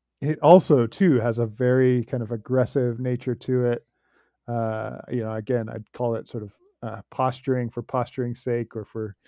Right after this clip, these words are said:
you know, showing your, your, your cred. Um, and I just, that's not really, uh, something that I get fired up about. And so I have it here,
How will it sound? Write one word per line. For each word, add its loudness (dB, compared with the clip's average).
you -14
know, -12
showing -4
your, -2
your, -4
your -4
cred. -2
Um, -6
and -6
I -4
just, -10
that's -10
not 2
really, 2
uh, -6
something -4
that -4
I 0
get -6
fired -6
up -8
about. -8
And -14
so -12
I -10
have -6
it -6
here, -2